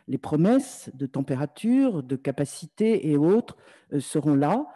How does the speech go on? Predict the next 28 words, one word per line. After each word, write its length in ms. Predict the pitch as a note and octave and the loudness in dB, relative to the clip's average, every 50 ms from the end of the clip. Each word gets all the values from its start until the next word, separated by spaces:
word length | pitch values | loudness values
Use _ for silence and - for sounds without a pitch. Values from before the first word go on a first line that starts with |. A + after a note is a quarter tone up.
| - - - _ _ _ - | -20 -20 -20 _ _ _ 0
et 240 | E3+ F3 G3 G#3 | 4 4 4 4
pour 380 | - - - F#3 F#3+ F#3 E3+ D#3 | 2 0 -2 0 0 2 2 0
lancer 460 | D#3 E3 E3+ - - - - A3 A3+ | 0 0 0 -2 -4 -2 -2 -2 0
définitivement 680 | F3+ D#3 F#3+ F#3 - - F3 D#3+ - - E3 D#3+ F#3 G3 | 2 0 0 0 0 -2 -4 -4 -4 -4 -4 -2 -2 -2
ce 140 | F#3 - F3+ | -2 -4 -6
projet. 500 | D3+ - - E3+ D#3 C#3 D3 C3+ C#3 - _ - | -6 -4 -2 -2 -2 -2 -2 -4 -6 -6 _ -10
Mais 100 | C3+ C3+ | -10 -6
comme 360 | - F3+ F3 E3+ E3 D#3 C#3 | -2 -2 0 0 0 -2 -2
vous 100 | C#3 C#3+ | -4 -4
l'avez 280 | C#3+ C#3+ B2+ C3 C#3+ | -4 -4 -2 -2 -4
vu 180 | C3 C#3+ E3+ E3 | -6 -6 -8 -4
dans 140 | C#3 C#3 C3 | -2 -2 -2
le 40 | B2+ | -2
planning 560 | - D3 D#3 D#3 E3 E3+ E3 D#3 C#3+ C3 B2+ _ _ _ _ _ | -2 -2 -2 0 0 0 2 2 0 0 -2 _ _ _ _ _
de 80 | - D#3 | -10 -10
contact, 640 | - - D#3+ D3+ - F3 F#3 A#3 A#3 - - - - - | -8 -6 -6 -4 -2 0 -2 -2 -2 -6 -14 -20 -14 -8
de 120 | C#3+ E3 | -4 -4
négociation 840 | E3+ E3+ D#3 D3 E3 D3+ - - D3+ - - - G3 A3 B3 C4 - - | -2 -2 -2 -2 -2 -2 -2 -4 -6 -6 -6 -4 -2 -2 -2 -4 -4 -2
et 120 | - G3 | -2 -2
d'engagement, 720 | F3 E3 D#3 D3+ C#3+ C#3 C3+ B2 C3+ C#3+ D3+ F3+ A3 A#3+ - - _ _ _ _ - | 0 0 0 0 0 -2 -2 0 0 0 0 0 -2 -4 -8 -18 _ _ _ _ -10
il 140 | F3 E3 E3 | -6 -4 -2
nous 100 | D3+ C#3+ | -2 -4
faut 360 | - - - F#3 G3+ - - | -4 -2 0 0 0 0 -2
anticiper, 840 | - G#3 G#3 - - F#3+ - - F3+ - - - F3 F3+ G3+ A3+ - _ _ _ _ _ - | -4 -6 -6 -6 -8 -10 -10 -10 -12 -8 -2 0 2 2 2 0 -4 _ _ _ _ _ -8
bien 240 | C#3 D#3+ F#3+ G3 | -2 0 2 2
évidemment, 720 | F#3 E3+ D3 D#3 D3 C#3+ C#3+ C#3 C#3 C#3+ D3 E3+ G3 G3+ _ _ _ _ _ _ - | 2 2 0 0 0 0 0 2 2 2 0 0 -2 -6 _ _ _ _ _ _ -6
euh, 140 | D3 C#3+ C3+ | -4 -2 0
l'ensemble, 720 | C#3+ D#3 E3+ E3 - - - F3+ F#3 G3 G#3 G#3+ G#3 - | 0 0 0 0 -2 -2 -2 0 0 0 0 -2 -4 -6